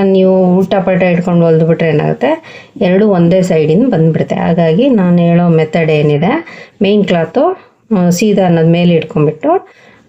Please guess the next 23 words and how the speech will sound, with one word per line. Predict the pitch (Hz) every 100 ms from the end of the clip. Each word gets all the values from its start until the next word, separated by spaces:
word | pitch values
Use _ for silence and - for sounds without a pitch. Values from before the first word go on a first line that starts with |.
| 240
ಲೈನಿಂಗ್ | 196 190 185 175
ಅದ್ರ | 170 165
ಮೇಲೆ | 160 160 151
ಇಟ್ಟು | 151 277 370 -
ಹೊಲಿದ್ರೆ | 208 160 147 240 247
ಆಯ್ತು. | 143 - - 175
ಈ | 151
ರೀತಿ | - 277 330 - -
ಪರ್ಫೆಕ್ಟ್ | 160 - - 180
ಆಗಿ | 156 254 - - - _ _ _ 285 -
ಬರುತ್ತೆ. | 196 170 - - _ _ _ _ _ _ _ _ _ -
So, | 196 190
ಈಗ | 180 175
ನಾನು | 170 165 254 220
ಇನ್ನೊಂದು | 202 202 202 202 180
ಮೆಥಡ್ | 165 165 156 156
ಅಲ್ಲಿ | 156 180
ಹೊಲಿಯೋದು | 156 156 151 151
ಹೇಗೆ | 147 147
ಅಂತ | 143 - 277 339 - _ - _ -
ತಿಳಿಸ್ಕೊಡ್ತಾ | 185 160 - 180 - 143
ಇದ್ದೀನಿ. | 147 165 285 - - _ _ _ _ _ _ _ _ _ _ _ _ _ _ _ _ _ _ _ _ _ _ _ _ _ _ _ _ _ _ _ _
So, | _